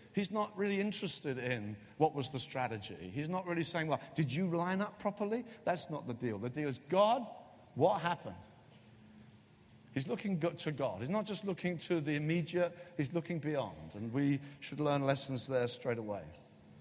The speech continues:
But let me just, uh, line up then and say, what is the, what is the big picture? We're focusing, we inevitably focus on this man Achan for a while this morning,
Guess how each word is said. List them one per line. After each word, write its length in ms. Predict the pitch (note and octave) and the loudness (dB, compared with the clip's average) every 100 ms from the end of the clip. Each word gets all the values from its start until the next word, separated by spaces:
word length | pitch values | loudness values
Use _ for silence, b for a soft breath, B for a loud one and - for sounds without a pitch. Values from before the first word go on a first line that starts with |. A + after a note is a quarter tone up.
| - - - - | -20 -20 -10 2
But 120 | E3+ | 4
let 120 | G3+ | 4
me 100 | G3 | 2
just, 320 | F#3 D#3 - | 2 -2 0
uh, 140 | D3 C#3 B B B B B - | 4 4 B B B B B 6
line 280 | D#3+ E3 D#3 | 10 10 8
up 220 | D#3+ B2 | 4 4
then 160 | A#2 | 2
and 100 | A#2 | 2
say, 200 | A2+ C#3+ | 0 2
what 200 | D3 A3+ | 4 4
is 180 | G4+ A#3 | 2 0
the, 220 | F3+ E3+ D3 - B B B B | 2 2 0 -10 B B B B
what 140 | A3+ | -2
is 100 | B3 | 0
the 100 | G#3+ | 0
big 340 | D#3+ D#3 F3+ B2 | 4 6 6 4
picture? 420 | F#3 E3+ - F2 F2+ | 0 0 -4 -8 -4
We're 160 | A#2+ | -2
focusing, 640 | A#2+ D#3+ D#3+ D#3 - F3+ E3+ | 0 -2 -2 -4 -4 -2 -2
we 60 | |
inevitably 580 | A#2 B2 D#3+ F#3+ C#3 B2+ | -2 0 0 -2 -4 -4
focus 440 | A#2 E3 F3 D3+ B2+ | 0 0 0 -4 -4
on 100 | B2 | -4
this 180 | A2+ | -4
man 260 | C3 A#2+ B2 | -4 -4 -2
Achan 460 | B2+ - C#3 D3 D#3 | -2 0 0 0 -2
for 160 | - | -6
a 60 | A#2 | -4
while 260 | B2+ C3 | -2 -4
this 180 | B2+ A2 | -4 -6
morning, 380 | C3 B2+ B2 C3+ | -4 -4 -2 -4